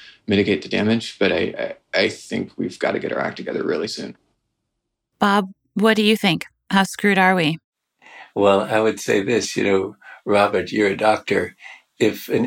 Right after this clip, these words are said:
Speaker 3: eighty-year-old smoker presents,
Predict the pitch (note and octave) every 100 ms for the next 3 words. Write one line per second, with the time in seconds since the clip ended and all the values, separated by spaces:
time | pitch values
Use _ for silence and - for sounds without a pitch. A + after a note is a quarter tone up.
0 | - C3+ D3 B2 G#2+ G#2 G2 F#2+ F2+ D2
1 | - - - - G#2 G#2+ - E2+ D#2+ -
2 | F#2+ E2+ F#2 F2 D2+ - -